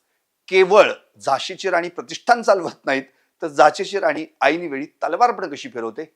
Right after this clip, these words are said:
हे पण दाखवून देतात. दुसरी गोष्ट, आता त्या एका पक्षाच्या, अर्थात अजितदादा पवार राष्ट्रवादी काँग्रेस पक्षाच्या प्रदेश प्रवक्त्या देखील आहेत. मुळात त्यांनी एक आत्ता असं प्रकरण,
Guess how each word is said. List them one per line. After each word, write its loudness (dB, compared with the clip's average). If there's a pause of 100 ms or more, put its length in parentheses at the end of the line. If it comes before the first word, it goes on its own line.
(100)
हे -16
पण -8
दाखवून -4
देतात. -6 (500)
दुसरी -6
गोष्ट, -4 (180)
आता -4
त्या -8
एका -4
पक्षाच्या, 2
अर्थात 6 (600)
अजितदादा -4
पवार 0
राष्ट्रवादी -8
काँग्रेस -16
पक्षाच्या -14 (480)
प्रदेश -4
प्रवक्त्या -8
देखील -12
आहेत. -8 (680)
मुळात 2
त्यांनी -14 (160)
एक -4 (200)
आत्ता 0 (140)
असं 4
प्रकरण, -4